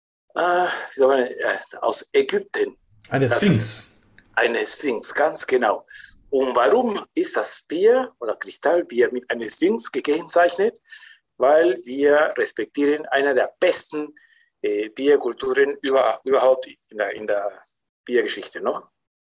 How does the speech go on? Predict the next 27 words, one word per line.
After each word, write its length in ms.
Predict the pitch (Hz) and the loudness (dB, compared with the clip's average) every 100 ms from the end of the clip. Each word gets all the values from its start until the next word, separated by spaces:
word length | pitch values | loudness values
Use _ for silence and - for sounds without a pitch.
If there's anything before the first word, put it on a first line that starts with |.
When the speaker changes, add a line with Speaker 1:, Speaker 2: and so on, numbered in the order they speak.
| _ _ _ _ _ _ | _ _ _ _ _ _
Speaker 1:
Deshalb 240 | 127 135 131 | 0 2 4
hat 200 | 131 135 | 2 0
Bier, 460 | 180 220 214 214 - - | 2 4 4 0 -12 -16
unser 260 | - 208 | -8 -6
Kristallbier 580 | 202 - - 180 208 208 | -4 -4 2 4 4 4
zum 140 | 202 170 | 2 4
Beispiel, 340 | 170 - 185 | 2 2 -4
eine 200 | 143 139 | -4 -2
Sphinx 460 | 127 131 110 - - _ _ _ _ - | -2 -2 -6 -12 -14 _ _ _ _ -10
als 180 | - 107 | -2 0
Symbol. 420 | - 113 113 104 - | 0 -2 -4 -2 -2
Stell 220 | - 135 | 2 2
dir 60 | |
das 120 | 143 - | 2 2
mal 100 | 123 | -2
vor. 320 | 120 90 - _ _ _ _ | -2 -6 -10 _ _ _ _
Speaker 2:
Das 220 | 107 - | -2 0
ist 160 | 165 - | 0 2
schön, 260 | 160 110 | 2 0
faszinierend. 540 | - - - 190 147 104 | 0 -2 0 2 2 2
Also 320 | 135 165 110 - - | 2 2 0 -6 -2
auch 140 | - | -2
hier 180 | - 185 | 4 4
wieder 200 | 196 180 | 6 6
als 260 | 139 139 - | 6 4 2
kurze 300 | 175 175 160 | 2 2 2
Info, 600 | 156 202 214 175 175 | 4 4 6 4 4